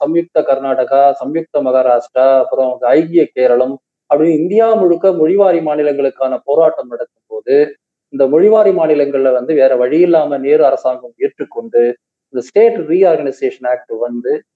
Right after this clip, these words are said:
இந்தியாவின் முகம் மாறுகிறது. இன்னைக்கு அதெல்லாம் பெரிய விவாதமா மாறி இருக்கு. அந்த மாறுது இல்லைங்களா? அந்த காலகட்டத்துல இந்த திராவிட நாடு கோரிக்கை அப்படிங்கிறது வந்து ஒரு,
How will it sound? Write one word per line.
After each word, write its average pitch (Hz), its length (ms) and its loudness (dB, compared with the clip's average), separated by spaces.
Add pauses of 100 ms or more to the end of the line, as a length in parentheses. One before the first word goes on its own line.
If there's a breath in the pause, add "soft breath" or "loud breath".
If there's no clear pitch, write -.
(260)
இந்தியாவின் 156 440 2
முகம் 147 260 -4
மாறுகிறது. 117 500 -6
இன்னைக்கு 135 260 -2
அதெல்லாம் 143 280 0
பெரிய 139 200 -4
விவாதமா 139 380 2
மாறி 117 200 -4
இருக்கு. - 240 -12 (420)
அந்த 151 300 0
மாறுது 165 340 2
இல்லைங்களா? 131 460 0
அந்த 147 400 -4
காலகட்டத்துல 135 840 -2 (680)
இந்த 143 140 -2
திராவிட 202 380 2
நாடு 202 300 0
கோரிக்கை 135 420 -4
அப்படிங்கிறது 120 500 -12
வந்து 110 300 -8
ஒரு, 120 360 -4